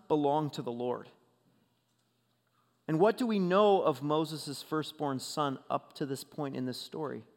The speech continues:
What do we know? It's the one thing we know. He's not circumcised. And that is a serious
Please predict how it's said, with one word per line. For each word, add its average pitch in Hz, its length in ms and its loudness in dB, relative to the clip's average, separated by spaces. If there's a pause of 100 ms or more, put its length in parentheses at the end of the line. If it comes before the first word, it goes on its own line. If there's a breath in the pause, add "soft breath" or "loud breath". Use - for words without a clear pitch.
(1080)
What 135 80 -10
do 143 60 -4
we 170 120 -2
know? 190 240 -2 (160)
It's - 100 -20
the 127 80 -10
one 123 300 -8
thing 151 200 -8
we 143 120 -6
know. 104 220 -12 (1600)
He's 117 220 -10
not 127 380 -4
circumcised. - 920 -14 (2500)
And 120 160 -6
that - 520 0 (540)
is 107 140 -14
a 107 60 -14
serious - 880 -6